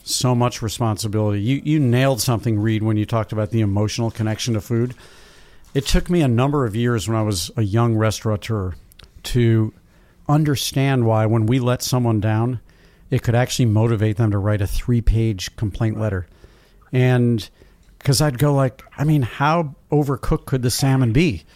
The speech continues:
Or how oversalted could the, the pasta be?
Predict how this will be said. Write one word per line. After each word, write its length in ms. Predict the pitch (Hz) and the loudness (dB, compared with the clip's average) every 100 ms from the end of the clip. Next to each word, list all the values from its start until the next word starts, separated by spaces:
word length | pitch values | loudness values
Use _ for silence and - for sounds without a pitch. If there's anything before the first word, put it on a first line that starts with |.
| - - - _ - | -20 -20 -20 _ -2
Or 120 | 120 | 0
how 280 | 135 147 147 | 2 2 0
oversalted 840 | 147 147 135 - 139 143 143 110 | 2 2 2 0 0 0 -2 -4
could 200 | 131 107 | -6 -2
the, 280 | 117 113 104 - _ _ _ _ _ | 0 0 -2 -8 _ _ _ _ _
the 100 | - | -12
pasta 380 | - 143 135 - | -6 -2 -2 -2
be? 280 | 117 143 110 | -2 -2 -2